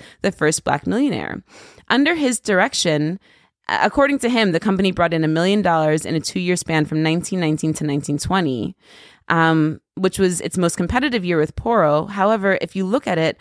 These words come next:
Poro did more than three million dollars in that same time period, which is thirty-six point six million dollars. <laughs>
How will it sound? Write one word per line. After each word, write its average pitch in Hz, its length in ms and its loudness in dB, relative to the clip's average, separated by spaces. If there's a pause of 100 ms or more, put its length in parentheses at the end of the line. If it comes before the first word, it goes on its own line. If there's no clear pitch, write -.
(120)
Poro 302 260 2
did 214 160 0
more 190 220 2
than 170 160 -2
three 208 340 -2
million 190 380 0
dollars 147 360 0
in - 100 -6
that 147 140 -2
same 139 240 -2
time 131 240 -6
period, - 440 -10 (1040)
which - 160 -4
is 196 60 -4
thirty-six 262 680 0
point 226 220 0
six - 280 -2
million 202 260 0
dollars. 160 600 0
<laughs> - 40 -12